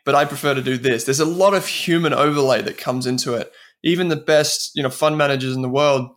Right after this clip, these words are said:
often just say, you know, "We just, we just equal weight the portfolio, or we just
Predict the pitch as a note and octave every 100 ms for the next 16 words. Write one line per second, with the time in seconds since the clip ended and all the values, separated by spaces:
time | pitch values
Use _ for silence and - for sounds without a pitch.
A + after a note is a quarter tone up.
0 | - C#3 - C#3+ C3+ B2+ C3+ C3 - _
1 | - G2 C3+ D#3+ - - _ C#3+ D#3 -
2 | A2+ B2 A#2 A2+ A2+ - - B2 - B2+
3 | B2+ B2+ B2+ B2+ C#3+ D#3 F#3+ D4 -